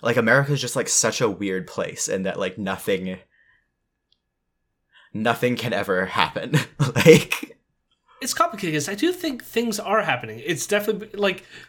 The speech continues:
Speaker 2: weirdly
Speaker 1: But,
Speaker 2: enough,
Speaker 1: but
Speaker 2: the
Speaker 1: it is, like,
Speaker 2: progress
Speaker 1: so
Speaker 2: Yeah, I, it's slow. It's slow and it's, like, trudging, uh, and often, like, two steps forward,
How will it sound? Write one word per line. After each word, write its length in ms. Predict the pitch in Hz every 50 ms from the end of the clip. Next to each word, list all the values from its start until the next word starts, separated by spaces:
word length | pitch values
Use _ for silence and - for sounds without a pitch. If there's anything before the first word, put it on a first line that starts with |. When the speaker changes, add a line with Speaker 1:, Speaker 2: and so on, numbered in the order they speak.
| _ -
Speaker 2:
weirdly 400 | - 180 247 302 285 302 269 240
Speaker 1:
But, 120 | 208 190 -
Speaker 2:
enough, 140 | - 160 151
Speaker 1:
but 80 | 156 156
Speaker 2:
the 60 | 160
Speaker 1:
it 60 | 147
is, 160 | 160 165 151
like, 180 | 208 226 226 208
Speaker 2:
progress 200 | 202 208 196 -
Speaker 1:
so 580 | - 135 123 113 110 110 107 104 104 107 107 - - _ _
Speaker 2:
Yeah, 260 | 277 311 302 240 - -
I, 200 | 208 233 226 - - - - - _ _ _ _ _ _ _ -
it's 160 | 226 208 -
slow. 380 | - - 254 226 139 110 113 -
It's 180 | - 196 - -
slow 280 | - 202 208 208 202
and 80 | 190 165
it's, 160 | 147 135 -
like, 180 | 151 139 131 127
trudging, 460 | - 160 156 139 127 120 107 113 139 - -
uh, 280 | 170 147 139 131 131 135 - _
and 160 | - 165 143
often, 400 | 147 143 156 156 151 - 165 151
like, 320 | 143 143 135 127 - - -
two 160 | - 175 165
steps 320 | 135 - - 151 139 -
forward, 480 | - - 147 143 143 139 135 131 131